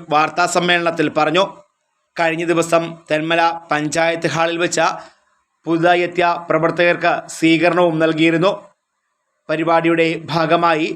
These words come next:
പ്രവർത്തകർക്ക് പാർട്ടിയുടെ അംഗത്വവും വിതരണം ചെയ്തു. കിഴക്കൻ മേഖലയിൽ പാർട്ടി ശക്തിപ്പെടുന്നതിൻ്റെ ഭാഗമായിട്ട് വിവിധ പ്രവർത്തനങ്ങളാണ് നടത്തുന്നതെന്നും കൂടുതൽ ആളുകൾ വരും ദിവസങ്ങളിൽ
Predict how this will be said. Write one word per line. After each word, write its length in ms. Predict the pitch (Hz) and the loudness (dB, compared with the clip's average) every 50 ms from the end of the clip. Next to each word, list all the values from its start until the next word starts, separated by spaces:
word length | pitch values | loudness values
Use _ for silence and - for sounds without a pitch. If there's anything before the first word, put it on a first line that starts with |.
| - - - _ - | -10 -14 -20 _ -6
പ്രവർത്തകർക്ക് 680 | - 160 160 165 165 160 170 170 170 156 170 170 170 165 165 170 - - | -4 0 0 0 0 2 2 2 2 2 2 0 0 0 0 -2 0 2
പാർട്ടിയുടെ 460 | 151 156 156 156 - 165 165 165 170 170 170 - - 156 | 2 2 2 0 0 0 2 2 2 0 -2 -4 -4 -2
അംഗത്വവും 480 | 151 156 165 160 165 175 180 175 156 139 139 156 | 0 0 0 0 2 2 2 2 2 0 0 0
വിതരണം 340 | 156 160 160 165 170 165 160 160 | 0 2 2 2 0 0 0 0
ചെയ്തു. 200 | 156 165 160 190 202 - - - _ _ _ _ _ _ _ _ _ _ _ _ - | 0 2 2 2 0 -2 -6 -18 _ _ _ _ _ _ _ _ _ _ _ _ -4
കിഴക്കൻ 400 | 208 208 214 214 214 220 226 233 226 | -2 0 0 0 0 -2 -2 -2 0
മേഖലയിൽ 380 | 226 220 - 214 214 208 208 208 - - - - | -2 0 0 2 2 2 2 0 -2 -8 -6 0
പാർട്ടി 420 | 170 170 175 175 175 175 - 190 190 190 - - _ _ _ _ _ _ - - | 2 2 2 2 0 0 2 2 2 2 -2 -6 _ _ _ _ _ _ -12 -8
ശക്തിപ്പെടുന്നതിൻ്റെ 880 | - 170 156 156 156 185 190 190 - 190 185 170 185 185 180 185 185 185 - - 160 131 | -4 -4 -4 -4 0 -2 -2 0 0 -2 -2 0 -2 0 2 2 2 2 0 -2 -8 -6
ഭാഗമായിട്ട് 680 | 131 151 156 151 165 175 175 175 180 180 170 180 180 139 - - - - _ _ - - | -2 -2 0 0 0 0 0 0 0 -2 -2 -2 -4 -4 -4 -8 -16 -20 _ _ -8 -6
വിവിധ 240 | 151 151 165 175 185 175 - - - - | -2 0 2 2 2 0 0 -4 -4 -2
പ്രവർത്തനങ്ങളാണ് 800 | - 151 156 160 160 170 175 175 175 175 175 175 175 175 175 175 175 175 - 165 | -2 0 0 0 0 0 0 0 0 0 0 0 2 2 2 0 -2 -2 -2 -2
നടത്തുന്നതെന്നും 640 | 151 151 156 151 151 170 175 180 180 175 165 170 226 - - - - _ _ _ - | -2 -2 -2 -2 -2 2 4 4 4 4 2 0 -2 -4 -10 -14 -20 _ _ _ 0
കൂടുതൽ 360 | 156 160 165 170 170 175 180 175 175 | 2 2 4 4 2 2 2 2 2
ആളുകൾ 240 | 175 175 170 175 175 175 175 160 | 2 0 0 0 -2 -2 0 -2
വരും 180 | 151 147 156 160 160 | 0 0 0 0 0
ദിവസങ്ങളിൽ 540 | 170 170 165 170 - 170 170 180 180 165 | 0 0 0 0 0 0 0 2 0 0